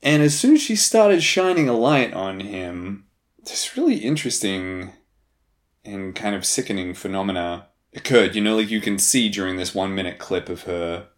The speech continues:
kind of calling him out for being there and being like, "It's fucked up that he's here. It's fucked up that this venue is, like, cool with him being here." You hear this dude shout from the back of the room. You know, there's some guys booing.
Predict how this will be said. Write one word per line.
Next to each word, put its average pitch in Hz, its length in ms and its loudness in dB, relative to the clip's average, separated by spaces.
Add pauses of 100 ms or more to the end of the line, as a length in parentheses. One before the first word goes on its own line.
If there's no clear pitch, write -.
(440)
kind - 180 -4
of - 80 -12
calling 101 320 0
him 85 120 -6
out 98 260 0
for - 80 -14
being 104 400 0
there 87 180 -2
and 92 100 -4
being 90 220 -4
like, 85 160 -6
"It's - 120 -8
fucked - 540 -2
up 87 200 -2
that 87 100 -8
he's 85 200 -8
here. 92 380 -4
It's 90 140 -4
fucked - 400 -6
up 87 320 -2 (220)
that 87 380 -6
this - 180 -6
venue 87 440 -8
is, 85 200 -4
like, 87 380 -4 (100)
cool 113 340 0
with 92 200 -2
him 87 200 -12
being 98 400 -2
here." 85 400 -10 (760)
You 98 120 -6
hear 95 120 -4
this 90 180 -6
dude 104 640 0 (100)
shout 101 460 2
from 95 140 -6
the 95 60 -4
back 92 280 -2
of 92 80 -6
the 90 80 -6
room. 101 240 0
You 98 120 -2
know, 98 80 0
there's 92 140 -4
some 98 200 -4
guys 90 340 -2
booing. 90 540 -8